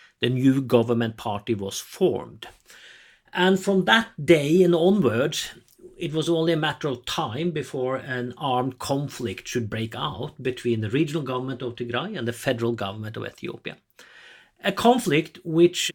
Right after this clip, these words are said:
had several triggering factors until eventually the armed confrontation started in the beginning of November in twenty twenty.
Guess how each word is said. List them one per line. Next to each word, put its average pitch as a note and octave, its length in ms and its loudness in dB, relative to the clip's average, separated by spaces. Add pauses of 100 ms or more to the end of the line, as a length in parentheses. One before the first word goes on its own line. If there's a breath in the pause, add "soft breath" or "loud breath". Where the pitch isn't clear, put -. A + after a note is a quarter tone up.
had D3+ 240 0
several F#3+ 440 2
triggering D3+ 560 6
factors - 640 -4 (120)
until F3 580 0
eventually D#3 840 0
the C3+ 200 -4 (100)
armed D3+ 500 -2
confrontation C#3 960 -4
started B2+ 600 -4
in A#2+ 600 -2 (160 soft breath)
the B2 80 -4
beginning C#3+ 460 0
of A#2+ 180 -2
November A2 720 -4 (720 soft breath)
in A2 240 -6
twenty A2+ 340 -8
twenty. - 440 -14